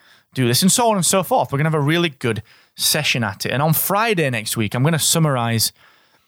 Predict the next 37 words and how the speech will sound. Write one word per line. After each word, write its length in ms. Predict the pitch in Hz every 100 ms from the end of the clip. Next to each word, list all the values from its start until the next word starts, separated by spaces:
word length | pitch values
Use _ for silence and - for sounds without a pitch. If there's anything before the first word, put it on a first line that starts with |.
| _ _ _ -
the 80 | 123
Saturday 440 | 180 143 139 131
and 120 | 113
Sunday 340 | - 147 135 113
as 140 | 104
well. 120 | 113
It's 120 | 87
quite 180 | - 156
an 60 | 127
interesting 460 | 120 104 - 98
one, 100 | 87
actually. 360 | 85 - - 92 -
Saturday 400 | - 120 - 113
and 120 | 98
Sunday 260 | - 101 95
next 260 | 90 -
week, 220 | 90 92 - - - -
I've 140 | 107 110
got 160 | 104
something 300 | - 107 107
for 260 | 95 151 139
you. 80 | 117
So 380 | - 240 117 - - - - -
that's 220 | 226 330
what 100 | 269
I 40 | 262
want 180 | 247
you 80 | 208
to 100 | -
do. 360 | 135 143 95 101 _ _
Get 220 | 117 - -
familiar 560 | 202 175 196 214 226
with 220 | 214 196
your 100 | 190
week 340 | 170 165 156 -
next 240 | 131 - -
week. 320 | 117 180